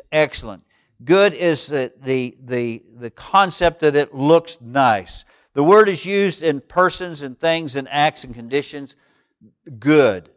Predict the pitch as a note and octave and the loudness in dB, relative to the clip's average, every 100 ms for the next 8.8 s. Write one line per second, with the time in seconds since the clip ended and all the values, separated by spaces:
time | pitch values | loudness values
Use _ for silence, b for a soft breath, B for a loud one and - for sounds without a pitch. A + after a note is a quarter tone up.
0 | _ A#2+ D#3 D3+ D#3 C3 A2 G#2 C#3+ C#3 | _ 2 2 2 0 0 -4 -2 2 4
1 | G2 E2+ C3 E3 D#3+ C#3 E3+ E3+ E3+ _ | 2 0 0 0 -2 0 4 2 2 _
2 | C#3 C#3 - A#2 B2 D3+ G2+ b b b | -4 -4 -6 -8 0 2 2 b b b
3 | b C3 D#3+ G#3+ A#3 F#3 - F#3 F3+ C#3+ | b 2 6 8 8 4 2 0 0 0
4 | D#3+ G3 F#3 D3+ D3 B2 E3 F3 E3+ D3+ | 2 4 2 -2 -8 -2 2 4 2 -4
5 | B2+ D#3 C#3+ D3 E3+ E3 C#3 A#2 G2 F2 | 0 2 2 2 2 0 -8 -8 -12 -14
6 | b b _ D#3 E3+ E3 C#3+ C#3+ C3 G3+ | b b _ 6 8 6 2 -2 2 2
7 | F#3+ F#3 F#3+ F3 D#3 E3 D3+ C3+ D#3 A2+ | 4 2 2 0 -6 -4 -4 2 4 2
8 | F#2 b b _ _ D3+ D3 | -2 b b _ _ -4 -4